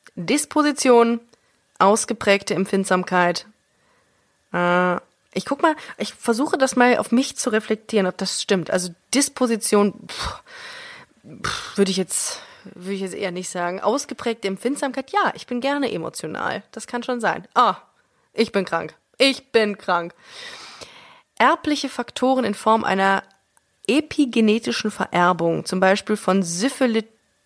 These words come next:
syphilitischer Belastung. Ich glaube nicht,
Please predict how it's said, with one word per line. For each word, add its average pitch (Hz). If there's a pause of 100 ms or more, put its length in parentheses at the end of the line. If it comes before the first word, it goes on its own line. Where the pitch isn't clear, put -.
(200)
syphilitischer 254
Belastung. 180 (640)
Ich -
glaube 190
nicht, -